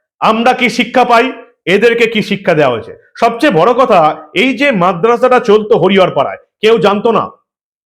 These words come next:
সবাই জানতো, কিন্তু কেউ কোনোদিন পুলিশে রিপোর্ট করেনি, বা জানতো তারা যে পুলিশে রিপোর্ট করেও কিছু হবে না। এই যে তোষণ নীতি, তোষণ নীতি একটা দিকে ভালো, এই পশ্চিমবঙ্গের যারা মুসলিম আছেন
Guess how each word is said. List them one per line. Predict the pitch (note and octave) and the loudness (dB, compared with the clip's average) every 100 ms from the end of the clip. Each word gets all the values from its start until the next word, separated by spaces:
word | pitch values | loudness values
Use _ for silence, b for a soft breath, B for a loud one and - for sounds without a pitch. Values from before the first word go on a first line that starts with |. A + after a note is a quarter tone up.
| _ _ - | _ _ -2
সবাই | A#3 C4+ C4+ G3+ | 2 2 2 0
জানতো, | E3 A#2 - _ _ _ _ _ | -2 -8 -16 _ _ _ _ _
কিন্তু | G#3 G#3 A#3 | -4 -2 2
কেউ | A#3 A#3 | 0 2
কোনোদিন | A#3+ B3 A#3+ G#3 | -2 -2 -2 -2
পুলিশে | A3+ G#3+ | -2 0
রিপোর্ট | A3 G#3+ G#3+ F#3 | 0 0 0 0
করেনি, | F3+ D#3 G#2+ _ _ _ - | 0 -2 -10 _ _ _ 0
বা | A#3+ G#3+ | 2 2
জানতো | B3+ C#4+ C#4 | 0 0 2
তারা | B3 G#3 | 2 2
যে | G#3 | 0
পুলিশে | F#3+ G#3+ A3 | -2 -4 -2
রিপোর্ট | G#3 G#3 G#3 G#3 | -2 -2 -4 -2
করেও | G3+ G3 | -2 -2
কিছু | F3+ F3+ | -4 -2
হবে | D3 C#3 | -2 -2
না। | G2+ _ - F3 | -6 _ -6 -2
এই | A3+ | 0
যে | A#3+ | 2
তোষণ | A#3 A3+ B3+ A3 | 2 2 0 0
নীতি, | A#3 A3+ A#2 - _ _ _ _ _ _ _ _ _ _ _ _ - | 0 -2 -4 -12 _ _ _ _ _ _ _ _ _ _ _ _ -2
তোষণ | G#3+ A3 C4 | 0 2 2
নীতি | C4 C4+ | 0 0
একটা | A#3+ C4 C4 | 0 0 0
দিকে | B3+ G3 | 0 2
ভালো, | G#3 - - _ _ _ _ _ _ _ | 0 -2 -10 _ _ _ _ _ _ _
এই | D#3 F#3 G#3+ | -4 0 0
পশ্চিমবঙ্গের | G#3+ B3 A3+ A#3 A#3 A3 | 0 0 0 2 2 2
যারা | A3 G#3+ | 2 2
মুসলিম | G3 F#3+ A3 G#3+ F3+ | -2 -2 -4 -2 -4
আছেন | F#3 A3 | -2 -4